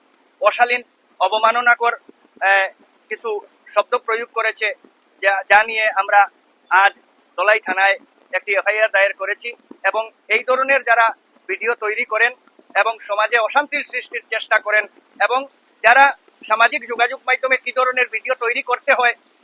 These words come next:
বা কোন ধরনের ভাষা ব্যবহার করতে হয় তার ন্যূনতম জ্ঞান নেই, এই ধরনের মানুষ যাতে সামাজিক যোগাযোগ মাধ্যমে সমাজে বিশৃঙ্খলা সৃষ্টির কোনো ভিডিও তৈরি করতে না পারেন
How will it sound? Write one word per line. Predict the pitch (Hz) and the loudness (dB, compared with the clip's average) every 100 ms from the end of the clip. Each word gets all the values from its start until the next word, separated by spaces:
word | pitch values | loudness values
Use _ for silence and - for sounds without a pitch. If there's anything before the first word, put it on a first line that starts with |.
| _ | _
বা | 254 | 2
কোন | 254 262 277 | 2 -2 0
ধরনের | 269 269 262 | 0 2 2
ভাষা | 226 247 - 247 - _ _ - | 2 0 0 -2 -4 _ _ 2
ব্যবহার | 233 294 262 277 | 4 6 6 4
করতে | 254 254 254 | 0 0 -2
হয় | 220 233 202 _ _ _ | 0 -2 -4 _ _ _
তার | 233 262 277 | 6 8 8
ন্যূনতম | 247 233 240 294 320 330 | 2 -6 -2 -2 0 -2
জ্ঞান | 262 254 254 | 2 2 2
নেই, | 247 240 _ _ - | -2 -4 _ _ -2
এই | 240 | -2
ধরনের | 254 254 247 233 | 0 -4 -4 -2
মানুষ | 196 214 262 - | -2 -2 -6 -4
যাতে | 220 214 214 | -4 -2 -6
সামাজিক | 185 196 214 - | -6 -6 -6 -10
যোগাযোগ | 196 208 220 - | -6 -6 -8 -8
মাধ্যমে | 220 - 262 285 285 _ - - - - | -8 -4 2 2 2 _ -20 -20 -20 -18
সমাজে | - 208 220 262 269 277 - _ | -10 -2 4 4 6 2 2 _
বিশৃঙ্খলা | 262 277 320 285 269 254 | -6 -6 -6 -6 -2 -4
সৃষ্টির | - 226 - 220 | -4 -12 -12 -16
কোনো | 214 214 | -14 -14
ভিডিও | 196 208 | -10 -12
তৈরি | 202 196 | -12 -14
করতে | 196 190 202 | -12 -14 -8
না | 190 226 | 2 2
পারেন | 262 277 | 4 2